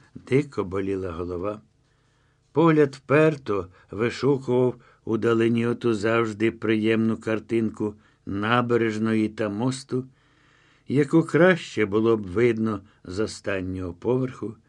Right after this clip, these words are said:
де не годиться влаштовувати приймальні. Звідси ж насамперед впадав у вічі рух натовпу.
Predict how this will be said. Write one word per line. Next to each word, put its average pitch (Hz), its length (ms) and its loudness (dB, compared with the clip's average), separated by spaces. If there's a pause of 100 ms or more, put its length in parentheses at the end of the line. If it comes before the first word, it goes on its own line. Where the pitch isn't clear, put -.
(1000)
де 170 400 4
не 120 200 -2
годиться 123 540 2
влаштовувати 110 800 -2
приймальні. 85 760 -8 (580)
Звідси 101 720 2
ж 85 120 -10
насамперед 117 840 -2 (600)
впадав 147 480 4
у 143 80 6
вічі 131 360 2
рух 120 260 2
натовпу. 90 640 -8